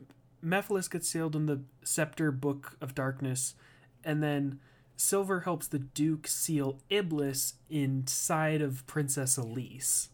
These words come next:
So Iblis is, like, she's,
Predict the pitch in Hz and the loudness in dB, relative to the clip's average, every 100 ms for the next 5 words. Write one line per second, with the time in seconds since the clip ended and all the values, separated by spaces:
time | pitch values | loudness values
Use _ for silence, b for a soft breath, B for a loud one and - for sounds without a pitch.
0 | - b b b - _ - - 165 156 | -20 b b b -20 _ -4 0 2 0
1 | 170 180 190 190 - - 147 139 131 - | 0 0 0 0 -2 -2 -2 0 -4 -6
2 | - - _ _ - - - - - - | -10 -20 _ _ -20 -20 -20 -20 -20 -20
3 | - 151 147 - - 165 147 - | -12 -8 -8 -6 -6 -2 -2 -2